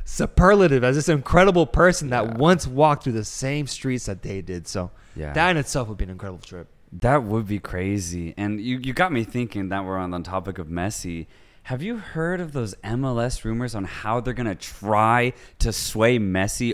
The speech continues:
Speaker 2: over to the States?
Speaker 1: Most I've heard is Inter Miami
Speaker 2: Right.
Speaker 1: wanted to offer, like, some stake of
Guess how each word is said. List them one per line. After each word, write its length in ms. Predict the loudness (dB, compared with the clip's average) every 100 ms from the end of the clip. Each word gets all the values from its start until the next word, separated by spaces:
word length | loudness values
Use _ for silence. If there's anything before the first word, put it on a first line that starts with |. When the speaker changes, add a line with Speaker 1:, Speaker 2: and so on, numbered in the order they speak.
| -2
Speaker 2:
over 240 | -2 0
to 80 | -2
the 100 | -6
States? 720 | -6 -4 -4 -4 -8 -10 -12
Speaker 1:
Most 360 | -4 -2 0 0
I've 160 | 0 2
heard 340 | 2 2 2
is 480 | 2 4 4 2 -4
Inter 240 | -8 -6 -6
Miami 720 | -6 -4 0 0 0 0 0
Speaker 2:
Right. 260 | 4 2 2
Speaker 1:
wanted 200 | -2 -2
to 60 |
offer, 300 | -2 -2 -2
like, 160 | -6 -6
some 180 | -8 -6
stake 460 | -8 -6 -4 -4
of 100 | -8